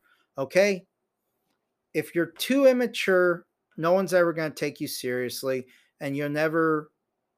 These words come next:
be able to be serious in, in a serious situation. If you're too serious, then you'll never, you'll, you're just a stiff. You're, you're never gonna be able to take a joke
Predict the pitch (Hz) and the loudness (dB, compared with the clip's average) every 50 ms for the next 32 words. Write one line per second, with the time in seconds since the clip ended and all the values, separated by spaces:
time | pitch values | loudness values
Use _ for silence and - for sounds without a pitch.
0 | _ 131 139 151 151 151 156 156 139 143 143 131 - - - 185 185 175 135 135 | _ -4 -2 -2 0 0 0 -2 -2 -4 -6 -6 -8 -6 -4 -2 -2 -2 -2 -4
1 | 127 117 - - - 123 117 110 107 101 101 95 95 - - - - 139 131 131 | -4 -4 -6 -8 -8 -6 -6 -6 -8 -10 -14 -16 -18 -18 -20 -12 -10 -8 -8 -6
2 | 127 120 120 - - 139 135 135 139 135 131 127 - - 151 143 135 135 131 123 | -8 -8 -10 -8 -6 -4 -2 -2 -2 -2 -2 -4 -4 -2 0 0 2 2 0 -2
3 | 117 - - 120 - - 123 110 107 101 95 - - - _ _ _ _ _ _ | -4 -4 -6 -8 -6 -6 -6 -6 -6 -8 -10 -14 -18 -20 _ _ _ _ _ _
4 | _ _ - - _ _ _ _ _ _ _ _ _ _ _ - 196 196 208 226 | _ _ -14 -14 _ _ _ _ _ _ _ _ _ _ _ 0 0 0 4 4
5 | 226 214 220 - - 262 294 269 - - - 202 175 151 131 110 104 92 - - | 4 4 4 0 2 2 2 2 0 -2 2 4 4 4 4 0 -2 -8 -14 -16
6 | - - - - _ _ _ _ _ _ _ _ 170 185 196 214 233 233 214 202 | -18 -18 -20 -20 _ _ _ _ _ _ _ _ 2 2 6 6 4 4 4 2
7 | 208 233 247 240 226 226 214 208 180 180 208 214 220 - 196 190 226 240 196 233 | 2 2 0 2 2 2 2 2 2 2 2 2 2 0 -2 -2 -2 0 0 -2
8 | 240 - - 247 208 - - - - 330 330 285 - - - - 160 190 202 202 | -2 -2 -2 -4 -4 -6 -8 -2 2 6 6 6 6 6 -2 -4 0 0 0 0
9 | 202 196 202 214 214 220 226 233 233 214 220 220 226 226 226 220 202 196 208 208 | 0 -4 -4 -4 -2 -4 -2 -2 -2 -2 -2 -2 -2 -2 -4 -4 -4 -4 -2 2
10 | 208 202 202 214 208 196 202 - 190 - - 180 180 - 202 180 147 139 143 147 | 2 2 2 2 -2 -4 -4 -6 -6 0 0 0 2 2 -2 -4 -2 0 2 2
11 | 147 147 151 151 - | 4 4 2 0 -4